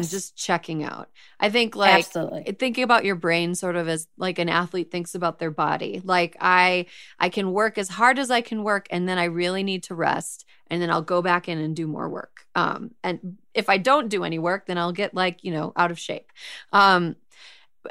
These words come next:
Speaker 2: uh, here's something that I have been thinking a lot about, Alyssa. Um, I've been thinking a lot about, you know, in these last few years where we've watched, you know, the Voting Rights Act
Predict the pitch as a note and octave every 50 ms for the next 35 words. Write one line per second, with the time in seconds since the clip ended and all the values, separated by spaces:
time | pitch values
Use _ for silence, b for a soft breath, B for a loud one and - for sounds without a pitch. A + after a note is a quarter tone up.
0 | - - - - - - D#4 F4 G4+ - - - D#4 D4 C4+ D4 C4+ B3+ A#3 G#3
1 | - - - F#3 F#3+ F#3+ F#3 F#3 F#3 F#3+ F3+ F3 F3 - F3+ E3 F3 E3+ E3 E3
2 | D#3+ D#3+ E3 D#3+ D#3+ D#3 D#3 - - - - - F3+ E3 E3+ - - - D#3+ D#3+
3 | D#3+ D3+ D3+ - b b b b b b b _ - - F3+ F3 E3+ E3 E3 D#3+
4 | D3 - - _ _ _ _ _ _ _ _ - G#3+ G#3+ B3 A#3+ C#4 C#4 B3+ D4+
5 | E4+ F4 E4 C#4+ C4 B3 G3 G#3 G3 F#3+ F#3 - - _ _ - G3+ F#3+ F3 E3+
6 | E3 - - - G3+ G3 G3 F#3 F#3 F3+ F3+ F#3 F3+ _ _ _ _ _ _ -
7 | G#3+ A3+ A#3+ A#3 - A3 G#3 G#3 A3 G#3+ - - - - A3 G3+ F#3 F3 E3+ E3
8 | D#3+ E3 D#3+ - E3 D#3+ F3 F3 E3 E3+ F3+ F3+ E3+ E3+ F3+ - - - - -
9 | D#3+ D#3 D3+ E3 E3 E3+ F#3+ G3 G3+ G3+ F#3+ F3+ E3+ E3 - - D#3 D#3 D#3 F3
10 | - - - -